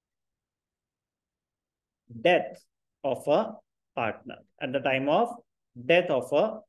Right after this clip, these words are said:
partner, जब किसी partner की डेथ हो रही है तो क्या-क्या आपको adjustments करनी पड़ेंगी? तो सबसे पहले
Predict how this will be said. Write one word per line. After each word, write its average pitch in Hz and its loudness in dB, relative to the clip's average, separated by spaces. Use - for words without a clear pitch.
partner, - -6
जब 139 -4
किसी 160 -4
partner 156 0
की 165 0
डेथ 156 2
हो 156 6
रही 147 2
है 170 4
तो 170 -2
क्या-क्या 156 0
आपको 175 -4
adjustments 147 -6
करनी 127 -2
पड़ेंगी? 110 0
तो 175 -2
सबसे 180 -2
पहले 180 4